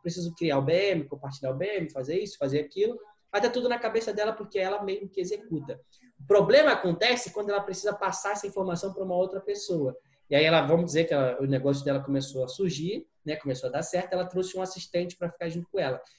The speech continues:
Aí, "Ah, faz a contingência aí." Aí o cara fala, "Beleza, como que faz?" Aí o cara vai lá e explica uma vez. "Ah, entendeu?" "Entendi sim." "Beleza, então faz."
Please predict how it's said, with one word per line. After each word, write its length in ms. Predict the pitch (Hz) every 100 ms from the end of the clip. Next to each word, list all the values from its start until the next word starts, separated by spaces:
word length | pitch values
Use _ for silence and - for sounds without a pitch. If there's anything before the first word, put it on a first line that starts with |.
| _ _
Aí, 120 | 220
"Ah, 140 | 269 240
faz 200 | 254 269
a 80 | 269
contingência 580 | 262 254 220 233 240 220
aí." 220 | 190 170
Aí 120 | 180
o 60 | 202
cara 160 | 190
fala, 180 | 175 156
"Beleza, 340 | 220 175 156 139
como 240 | 214 240
que 120 | 240
faz?" 360 | 240 190 123 - _
Aí 140 | 139
o 80 | 151
cara 180 | 165 165
vai 120 | 160
lá 120 | 160
e 40 | 170
explica 320 | - 165 165
uma 160 | 175 180
vez. 340 | 123 - - -
"Ah, 220 | 185 196
entendeu?" 560 | 220 226 220 269 220 -
"Entendi 500 | 208 208 233 202 240
sim." 280 | - 139 -
"Beleza, 300 | 143 226 165
então 160 | 143 202
faz." 240 | 151 -